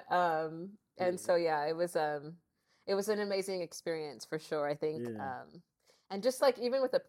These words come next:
Speaker 1: writing the PowerPoint was hard. Like, that was hardest, I think, for me is, like, s-, keeping my cadence of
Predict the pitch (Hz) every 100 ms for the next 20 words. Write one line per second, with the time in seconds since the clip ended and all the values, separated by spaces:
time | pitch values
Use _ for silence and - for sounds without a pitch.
0 | - 175 190 208 170 - 165 180 180 165
1 | 147 139 - 156 - 160 165 165 135 151
2 | 143 - - 185 220 202 180 160 151 156
3 | 160 156 151 - 156 170 165 - 139 -
4 | - - _ - 180 160 160 135 156 160
5 | 175 185 - 156